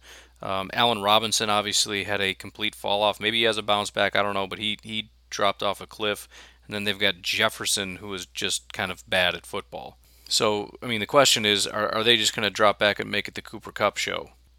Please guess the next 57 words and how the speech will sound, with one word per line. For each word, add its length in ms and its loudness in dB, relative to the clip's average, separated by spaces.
And 140 0
if 80 0
so, 240 6
are 80 2
we 120 -2
gonna 140 2
be 200 0
able 140 0
to 80 -8
take 220 -2
that 160 0
away? 380 -6
We 80 -6
should 220 2
be 120 4
able 280 4
to. 220 -14
I 40 -8
mean, 180 2
not, 240 6
not 220 4
take 200 0
it 60 2
away 240 2
as 140 2
in 120 -2
it, 200 -4
it 100 -8
doesn't 280 2
exist, 500 0
but 180 -10
take 200 0
it 60 0
away 240 -2
in 80 -2
terms 300 -8
of 160 -6
it's 260 -2
not 380 -2
enough 440 -4
to 100 -12
completely 440 -12
ruin 380 -8
us. 240 -6
We, 160 -10
we 140 -12
should 280 -2
be 180 2
able 180 -4
to, 180 -8
unlike, 480 -2
the, 240 -18
for 160 -6
example, 380 -4
the 80 -12
Baltimore 500 -2
game, 360 2